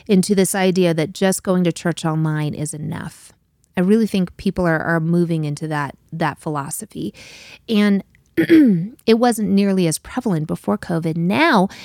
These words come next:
you know, every church went up online because they wanted to provide the services to people. I participated in that. I wanted people to still have access to,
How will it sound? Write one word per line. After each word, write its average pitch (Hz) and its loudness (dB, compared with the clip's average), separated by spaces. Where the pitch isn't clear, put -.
you 269 0
know, 277 2
every 381 2
church - -6
went 185 2
up 160 -4
online 156 -4
because 202 -2
they 226 4
wanted 285 0
to 247 -6
provide 165 -4
the 156 -10
services 165 -8
to - -8
people. 214 -4
I 302 2
participated 262 0
in 156 -4
that. 151 -8
I 240 0
wanted 277 -2
people 220 -4
to 196 -12
still 202 -8
have 185 -4
access 175 -4
to, 175 -2